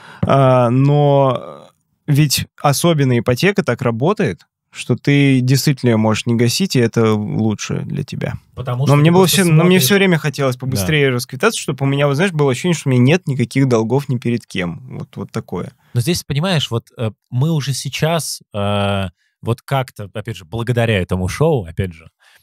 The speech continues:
Speaker 2: я реально понимаю, что немножко майндсет сдвигается.
Speaker 1: Мгм.
Speaker 2: Потому что я как смотрел всегда на ипотеку и на какой-то кредит, типа, «О боже, я должен кому-то денег». А сейчас я такой смотрю,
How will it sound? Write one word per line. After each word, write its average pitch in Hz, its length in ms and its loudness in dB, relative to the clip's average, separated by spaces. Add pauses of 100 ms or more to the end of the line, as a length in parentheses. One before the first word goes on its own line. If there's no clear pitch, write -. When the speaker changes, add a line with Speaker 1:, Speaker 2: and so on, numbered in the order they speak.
(140)
Speaker 2:
я 113 240 0
реально 123 280 2
понимаю, 127 480 -8
что 131 420 -4
немножко 123 800 -4 (120)
майндсет 127 640 -2 (200)
сдвигается. 113 800 -2
Speaker 1:
Мгм. 127 380 -2
Speaker 2:
Потому 131 260 0
что - 160 -4
я 135 60 -2
как - 160 -10
смотрел 127 340 -2
всегда 107 280 -8
на 101 120 -4
ипотеку 104 640 -6
и 104 100 -8
на 104 80 -4
какой-то 104 320 -6
кредит, 104 480 -4
типа, 101 320 -8
«О 120 120 -6
боже, 107 400 -4
я 92 200 -6
должен 113 540 -4 (220)
кому-то 104 380 -4
денег». 82 500 -8 (440)
А 113 140 -4
сейчас - 500 -4
я 117 80 -2
такой 120 440 -6
смотрю, 185 640 -6